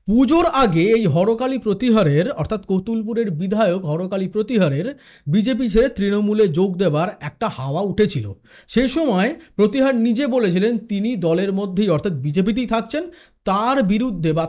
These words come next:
তার নামে বাজে কুৎসা বা বাজে রটনা চলছে। কিন্তু পুজোর পরেই তিনি নিজেই সেই কুৎসা, সেই রটনা বাস্তবে পরিণত করলেন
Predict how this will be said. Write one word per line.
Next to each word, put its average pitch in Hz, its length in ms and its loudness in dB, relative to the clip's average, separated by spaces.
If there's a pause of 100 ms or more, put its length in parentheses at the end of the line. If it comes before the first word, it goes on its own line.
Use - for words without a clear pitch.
তার 208 380 -4
নামে 175 440 0
বাজে 156 400 -4
কুৎসা 247 520 -8
বা 233 140 0
বাজে 151 380 -4
রটনা 160 420 -6
চলছে। 202 380 0 (480)
কিন্তু 339 280 4
পুজোর 254 540 0
পরেই 180 340 4 (400)
তিনি 240 220 0
নিজেই 233 500 4 (280)
সেই 285 420 -2
কুৎসা, 208 640 -6 (160)
সেই 285 260 4
রটনা 180 440 2
বাস্তবে 196 600 0
পরিণত 135 400 -2
করলেন 104 360 -14